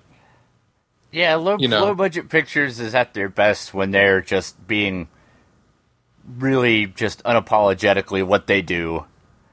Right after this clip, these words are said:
Speaker 1: This one seemed a lot more like a attempt to make more of an actual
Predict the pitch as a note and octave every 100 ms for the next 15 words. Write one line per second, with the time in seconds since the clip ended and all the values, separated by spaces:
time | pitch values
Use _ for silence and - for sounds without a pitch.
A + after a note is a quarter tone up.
0 | _ _ _ _ _ _ _ _ _ _
1 | - _ _ - D#3+ - D#3+ D3+ D3+ C#3+
2 | A#2+ A#2+ B2 B2 A#2 A2+ A2+ - F#2+ F2
3 | D#2+ - _ _ _ _ G#2 - - B2
4 | - G#2+ G#2 - G#2+ A2 G2 F#2+ G2 A#2+
5 | - F3+ F3 F#3